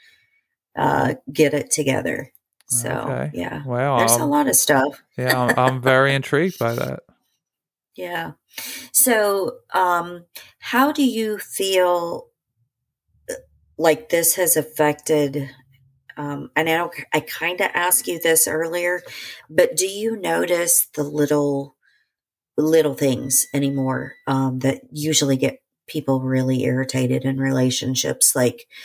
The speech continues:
Speaker 1: uh, "He left this toilet seat up. Oh, that's irritating. Oh my God, she left her shoes on the floor."
Speaker 2: Uh, so
Speaker 1: You know, little bitty nitpicky things like that.
Speaker 2: Yeah, so there really aren't those things.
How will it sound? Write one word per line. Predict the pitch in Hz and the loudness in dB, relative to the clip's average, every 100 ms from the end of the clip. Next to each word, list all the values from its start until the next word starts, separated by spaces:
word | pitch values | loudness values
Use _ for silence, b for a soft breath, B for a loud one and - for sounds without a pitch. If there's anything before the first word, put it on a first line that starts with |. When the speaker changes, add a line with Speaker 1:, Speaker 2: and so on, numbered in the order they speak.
| B B B - | B B B -8
Speaker 1:
uh, | 127 117 64 - - B B B | -4 -2 -2 -4 -8 B B B
"He | - 220 | -4 0
left | 233 233 | 0 0
this | 226 - | -2 -2
toilet | - 247 233 208 | 0 2 2 2
seat | - 190 180 | 0 0 -2
up. | 170 160 240 | -2 -2 -2
Oh, | 294 | 0
that's | 247 226 - - | 0 0 0 0
irritating. | 220 220 220 208 202 | 0 -2 -4 -4 -2
Oh | 262 302 | 0 2
my | 262 | 2
God, | 269 269 262 | 4 2 2
she | 226 | 0
left | 233 233 | 0 -2
her | 226 | -4
shoes | - 233 233 220 | 2 2 4 2
on | 190 185 | -2 -6
the | 185 | -10
floor." | 196 190 170 - - b b b b b | -8 -4 -2 -2 -6 b b b b b
Speaker 2:
Uh, | 151 156 | -4 -2
so | - 165 | 0 4
Speaker 1:
You | 165 | 4
know, | 160 | 4
little | 147 165 180 196 185 180 | 0 -4 2 4 4 2
bitty | 190 175 160 151 | 2 0 -2 -10
nitpicky | 151 185 - 147 - 135 | 0 0 0 -2 -4 -2
things | 139 139 135 | 0 0 0
like | 135 123 | 0 -2
that. | - - - 175 | -4 -6 -6 -2
Speaker 2:
Yeah, | 165 147 | 0 0
so | 170 160 | 2 2
there | 170 | 2
really | 156 170 196 190 - | 2 2 4 2 0
aren't | 135 151 175 | 0 0 0
those | 180 175 175 - | 2 2 0 -4
things. | - 175 175 185 185 156 | -4 -2 0 0 -2 -6